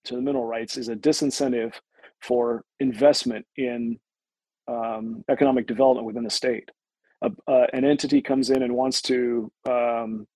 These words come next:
m-, mine, for example. Well, they can't buy the land and own the true wealth of the land. And so that discourages coming in and doing exactly that. They have to, um, work through the state and pay whatever the state royalty is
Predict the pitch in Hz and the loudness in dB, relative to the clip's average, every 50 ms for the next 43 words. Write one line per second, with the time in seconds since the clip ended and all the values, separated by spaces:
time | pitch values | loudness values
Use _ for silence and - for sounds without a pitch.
0 | _ _ _ _ _ - 143 139 135 127 - - _ 127 123 127 135 135 131 127 | _ _ _ _ _ -20 -14 -10 -10 -10 -10 -8 _ -2 2 4 4 4 4 2
1 | 120 113 110 - - 123 117 113 110 123 117 110 107 98 107 104 98 - _ _ | 0 -4 -6 -6 -4 -4 -4 -4 -2 -4 -4 -4 -6 -6 -8 -8 -8 -10 _ _
2 | _ _ _ _ _ _ _ _ _ - 135 135 143 143 - _ _ _ _ _ | _ _ _ _ _ _ _ _ _ 2 4 4 4 4 0 _ _ _ _ _
3 | - 127 135 143 139 - 180 180 - - 127 110 - _ _ _ _ _ _ - | -2 2 2 2 4 2 0 0 0 -2 -10 -14 -16 _ _ _ _ _ _ 2
4 | 143 143 156 151 139 123 131 139 139 139 131 127 123 - _ - 151 147 143 139 | 4 6 6 6 4 0 -4 -4 -4 -4 -6 -6 -8 -10 _ -8 -6 -4 -4 -4
5 | 135 120 117 - - - 139 127 117 131 127 123 - - _ - 117 104 110 123 | -4 -6 -6 -8 -6 -6 -6 -4 -2 -2 -2 -4 -4 -10 _ -14 -12 -10 -8 -8
6 | 127 120 110 98 98 95 - _ _ _ _ _ _ _ - 127 135 135 131 127 | -8 -8 -8 -10 -12 -16 -20 _ _ _ _ _ _ _ -4 -4 0 0 0 0
7 | 127 123 135 131 - - - 156 160 160 151 135 123 120 120 117 117 110 - - | 0 0 -2 -2 -2 -2 0 2 4 4 4 4 2 -2 -6 -6 -8 -8 -10 -8
8 | - - 131 131 127 127 123 123 120 113 110 107 104 131 135 135 127 113 107 104 | -6 -4 -4 -2 -2 -2 -4 -4 -6 -6 -6 -2 0 2 2 2 2 0 -4 -8
9 | 101 95 - _ _ - 135 123 120 127 117 117 - - 113 107 110 110 104 - | -10 -12 -14 _ _ -6 -4 -2 0 0 0 0 -2 -4 -6 -4 -2 -2 -2 -2
10 | - - 123 131 143 151 139 - - - 131 127 123 120 - _ _ _ _ _ | -2 -2 2 4 6 6 4 4 0 0 0 2 0 -2 -4 _ _ _ _ _
11 | _ _ _ _ _ - 131 123 120 117 117 113 110 101 _ _ - 120 143 147 | _ _ _ _ _ -4 -2 0 0 0 0 -2 -6 -8 _ _ 0 4 4 4
12 | - - - - 143 143 127 127 113 - - - 156 151 139 120 107 - - _ | 4 0 -2 0 2 2 2 2 0 -4 0 4 4 4 4 4 0 -6 -16 _
13 | _ _ _ _ _ _ - 123 120 120 117 - - 151 143 135 131 123 113 113 | _ _ _ _ _ _ -10 -8 -8 -8 -8 -4 0 0 2 2 2 0 -2 -2
14 | 131 135 147 143 139 135 127 127 - - 151 135 123 127 127 135 139 135 127 - | 0 0 2 2 0 0 -2 -2 -2 0 0 0 0 0 -2 -2 -2 -2 -4 -4
15 | 123 120 123 120 123 | -4 -4 -4 -6 -6